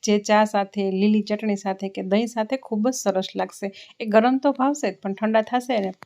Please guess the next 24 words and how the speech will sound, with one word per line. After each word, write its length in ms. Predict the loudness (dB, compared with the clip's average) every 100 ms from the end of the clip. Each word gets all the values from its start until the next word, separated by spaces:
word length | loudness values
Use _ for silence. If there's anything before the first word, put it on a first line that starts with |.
| -8
એટલે 240 | -4 -2
પણ 180 | -2 -2
એટલા 300 | -2 0 0
જ 120 | 0
ટેસ્ટી 420 | -2 -2 -2 -4
લાગશે. 420 | -2 -2 -6 -10 -10
તો 200 | -6 -4
ચલો 280 | -2 0
આપણે 260 | -2 -2 -6
રેસીપી 440 | -6 -6 -8 -6
સ્ટાર્ટ 380 | -8 -6 -8 -8 -8
કરીએ. 320 | -6 -2 -4 -6 _ _ _ _ _ _ _ _ -20 _ -8
તો 80 |
બધાથી 360 | -4 0 0 -2
પહેલાં 280 | -6 -6 -6
એક 200 | -8 -10
બાઉલમાં 460 | -6 -4 -4 -4 -6
આપણે 300 | -6 -4 -4
બે 240 | 0 0
કપ 200 | 0 -4 -6 -6
બાજરાનો 440 | -6 -4 -4 -4
લોટ 380 | -6 -6 -6 -6
લઈ 120 | -6
લેશું. 460 | -4 -2 -2 -4